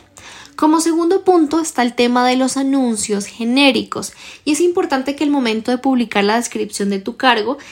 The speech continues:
el anuncio que hagas resalte, si bien la cultura de la empresa,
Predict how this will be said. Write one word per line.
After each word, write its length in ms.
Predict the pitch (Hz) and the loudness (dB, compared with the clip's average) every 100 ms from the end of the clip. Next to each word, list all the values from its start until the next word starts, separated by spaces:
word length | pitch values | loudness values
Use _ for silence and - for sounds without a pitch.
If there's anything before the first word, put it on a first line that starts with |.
| - - | -16 -2
el 140 | 262 | 0
anuncio 420 | 262 269 262 302 | 2 0 -2 -6
que 160 | - 233 | -2 0
hagas 440 | 233 226 277 285 - | 0 0 -6 -8 -8
resalte, 540 | 254 240 214 214 240 | -6 -2 -2 -2 -6
si 220 | - 233 | -6 -6
bien 180 | 214 208 | 0 2
la 140 | 226 - | 2 0
cultura 640 | 214 196 285 294 285 277 | -4 0 2 4 4 2
de 80 | 254 | 0
la 80 | 202 | -2
empresa, 680 | 202 262 269 269 262 254 | -2 0 0 -2 -6 -8